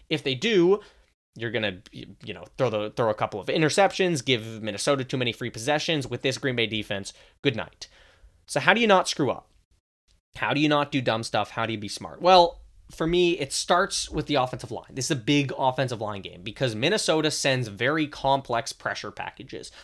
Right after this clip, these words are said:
That is the, w-, probably the biggest way they induce chaos is they send guys you don't know where. I mentioned it with the seven-man front, right? They had, like, seven guys up at the line of scrimmage. All of a sudden, they're sending four guys all from the right side and nobody on the left side.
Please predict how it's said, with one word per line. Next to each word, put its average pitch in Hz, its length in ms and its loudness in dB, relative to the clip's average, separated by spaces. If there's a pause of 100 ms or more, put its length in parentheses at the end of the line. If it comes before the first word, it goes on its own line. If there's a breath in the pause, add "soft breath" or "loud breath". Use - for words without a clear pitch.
That 117 180 0
is 131 220 -2 (360 soft breath)
the, 135 80 -4
w-, 117 340 -12
probably 190 280 4
the 156 80 2
biggest 131 420 -2
way 104 280 -4 (280 soft breath)
they 123 260 2
induce 113 340 -6
chaos - 420 -10 (260 soft breath)
is 110 240 -6
they 110 400 0
send 175 380 0
guys 143 580 2 (720 soft breath)
you 113 220 0
don't 135 200 2
know 170 120 6
where. 143 260 6
I 120 80 0
mentioned 151 300 0
it 147 80 0
with 143 80 0
the 135 60 -4
seven-man 127 480 2
front, 113 260 0
right? 113 160 -2
They 110 80 -2
had, 107 140 -4
like, 104 160 -6
seven 165 260 0
guys 156 200 4
up 156 80 0
at - 40 -16
the 151 60 -4
line 143 160 2
of 135 60 -2
scrimmage. 139 440 0
All 143 120 2
of 156 60 0
a 160 40 -2
sudden, 156 180 2
they're 135 100 2
sending 160 260 -2
four 170 460 2
guys 139 420 4
all 143 260 4
from 143 180 -2
the 131 80 2
right 127 240 2
side 110 500 4 (200 loud breath)
and 131 120 -2
nobody 139 280 4
on 127 80 2
the 123 60 -2
left 131 220 2
side. 87 380 -6